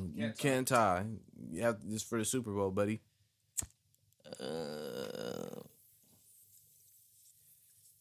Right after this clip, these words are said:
Speaker 3: you know what? I'm gonna go Tennessee, but I'm gonna go underdog.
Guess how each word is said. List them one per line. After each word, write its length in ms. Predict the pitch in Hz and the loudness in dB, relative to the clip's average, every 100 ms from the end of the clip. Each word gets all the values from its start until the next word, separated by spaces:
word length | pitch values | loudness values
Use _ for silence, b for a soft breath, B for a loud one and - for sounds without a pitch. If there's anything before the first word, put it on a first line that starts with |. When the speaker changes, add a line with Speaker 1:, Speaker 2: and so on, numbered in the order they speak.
| _ _ - - - _ _ _ _ _ _ _ _ _ _ _ _ _ _ _ _ _ _ | _ _ -20 -20 -20 _ _ _ _ _ _ _ _ _ _ _ _ _ _ _ _ _ _
Speaker 3:
you 80 | 117 | 0
know 140 | 143 | 4
what? 200 | 156 160 - | 6 6 4
I'm 120 | 147 | 2
gonna 100 | 139 | 4
go 60 | 123 | 2
Tennessee, 540 | - 123 113 - 101 | 2 2 2 2 0
but 380 | 95 98 98 101 | 0 -2 -2 -2
I'm 60 | - | 0
gonna 220 | 127 113 | 2 2
go 60 | 101 | 2
underdog. 520 | 110 101 92 82 | 2 2 0 -2